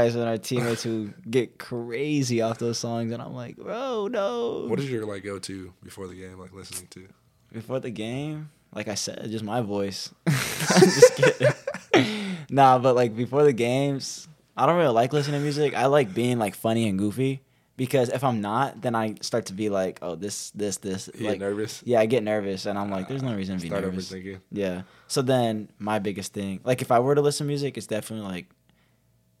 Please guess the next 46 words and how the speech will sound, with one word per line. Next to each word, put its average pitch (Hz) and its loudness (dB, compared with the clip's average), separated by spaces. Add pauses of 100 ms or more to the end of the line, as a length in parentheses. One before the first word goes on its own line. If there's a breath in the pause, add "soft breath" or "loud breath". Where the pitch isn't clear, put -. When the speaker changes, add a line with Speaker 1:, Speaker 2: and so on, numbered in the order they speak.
Speaker 1:
I've 113 -10
already 123 -6
said 95 -8
it 98 -8
before, 104 -10
but, 95 -10
like, 92 -12
Kid 101 -10
Cudi. 107 -6 (300)
Like, 95 -10
Speaker 2:
Mm. - -8
Speaker 1:
I 107 -4
like 98 -6
Kid 95 -12
Cudi. 95 -12 (140)
Speaker 2:
Yeah, 92 -14
he's 92 -10
Speaker 1:
'Cause 131 0
he's 127 -2
Speaker 2:
pretty - -
Speaker 1:
not 143 2
Speaker 2:
good. - -4
Speaker 1:
slow, 117 2
but 117 0
he's 110 -2
not 107 -8 (100)
too 113 -6
fast. 90 -12 (120)
Speaker 2:
Yeah, 95 -10
he 95 -6
Speaker 1:
Not 139 0
Speaker 2:
has 160 0
Speaker 1:
like 156 2
Speaker 2:
ki-, - -12
Speaker 1:
Pursuit 127 -4
of 104 -8
Happiness, 110 -8
but, 101 -14
like, 98 -14
other 101 -12
songs. 117 -8
Speaker 2:
he - 0
has, 110 -4
like, 101 -2
alternative, 98 -8
like, 92 -10